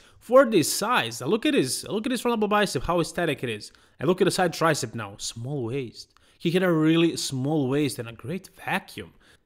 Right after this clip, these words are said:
And back in the day when he was active, when he was at his peak as far as competitive bodybuilding, vacuum wasn't talked about as much as it is right now. So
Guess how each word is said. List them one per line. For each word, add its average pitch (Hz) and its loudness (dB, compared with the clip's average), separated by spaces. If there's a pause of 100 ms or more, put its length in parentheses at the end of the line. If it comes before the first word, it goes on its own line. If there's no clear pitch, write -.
(140)
And 117 -4
back 196 -2
in 214 0
the 165 2
day 175 4
when 147 2
he 190 -2
was 151 4 (100)
active, 139 -4
when 120 -2
he 120 -2
was 139 2
at 131 -4
his - -4
peak - 2
as 117 -2
far 131 -2
as 120 -2
competitive 123 -4
bodybuilding, 139 0 (280)
vacuum 220 0
wasn't 233 -4
talked 190 4
about 143 4
as 123 -2
much 135 0
as 123 -6
it 120 -6
is 123 -2
right 120 0
now. 123 -2
So 120 -6